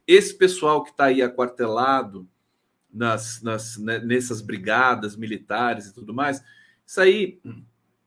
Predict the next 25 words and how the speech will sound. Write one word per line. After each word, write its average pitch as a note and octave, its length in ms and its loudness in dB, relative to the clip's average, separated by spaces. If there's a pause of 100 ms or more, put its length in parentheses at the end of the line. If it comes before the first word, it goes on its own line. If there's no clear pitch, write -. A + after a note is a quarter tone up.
(300)
claro D3+ 280 2
que E3+ 80 -6
não E3 120 -2
é D3+ 100 0
gente, C#3+ 480 -4
aspas, A#2+ 440 -2
do C3+ 140 -4
povo, C3+ 540 -2
né? B2+ 100 -6
Não C3 140 -8
são C#3 220 -8
trabalhadores, C3 720 -2
até B2+ 180 -4
porque C3+ 160 -8
eles B2+ 140 -4
não C3+ 160 -4
trabalham, B2 580 0
se A2+ 80 -12
eles G#2+ 100 -10
tivessem A2+ 320 -8
que B2+ 80 -16
trabalhar, A#2+ 440 -4
não C#3+ 80 -8
estariam D3+ 400 -8
ali. C3 340 -6